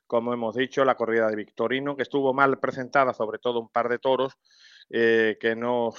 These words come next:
eh, la verdad, eh, estuvieron ahí la corrida, se salvó en el último minuto, eh, fue la, fue una corrida que salió, eh, de más a menos, eh, levantando, pues, esa expectación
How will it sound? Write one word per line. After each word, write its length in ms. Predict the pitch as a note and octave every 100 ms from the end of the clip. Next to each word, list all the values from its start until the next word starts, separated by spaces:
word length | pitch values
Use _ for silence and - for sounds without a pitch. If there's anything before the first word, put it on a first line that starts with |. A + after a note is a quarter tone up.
| -
eh, 400 | A#2 A2 G#2+ G#2 G2+
la 120 | A2+
verdad, 420 | A2 A#2 A#2+ A#2+
eh, 260 | A#2 A2+ G#2+ G#2 G2+ F#2 G2 A2
estuvieron 460 | - A#2+ B2+ A#2+
ahí 200 | A#2 B2
la 160 | A#2+ A2
corrida, 600 | A2+ B2 B2+ C3 C#3+ C#3
se 180 | _ B2
salvó 340 | - A2 A#2 A#2
en 80 |
el 120 | A2+ A2+
último 400 | A#2+ - A#2 A2
minuto, 540 | A#2 C3+ B2+ B2+ C3+ - - - - -
eh, 240 | A2 G#2+
fue 240 | - B2 A#2
la, 180 | A#2
fue 220 | A2 B2 A#2+
una 160 | A#2
corrida 420 | A#2+ A2 A#2 A2+ -
que 500 | A2+ A2 G#2+ G#2 G2+
salió, 500 | - G#2+ B2+ C#3 - _ _ _ G2+
eh, 260 | G#2+ G#2+ G#2
de 240 | G2+ A2
más 400 | A2+ C3+ - - -
a 100 | A2
menos, 580 | C3 C3 C3+ C3+ - -
eh, 220 | A2 G#2+
levantando, 840 | G#2+ G#2+ G2+ - A#2+ A2+ A2+ A2 -
pues, 200 | G#2 - -
esa 240 | A#2+ A#2+
expectación 760 | A2+ - - - G#2 C3+ C3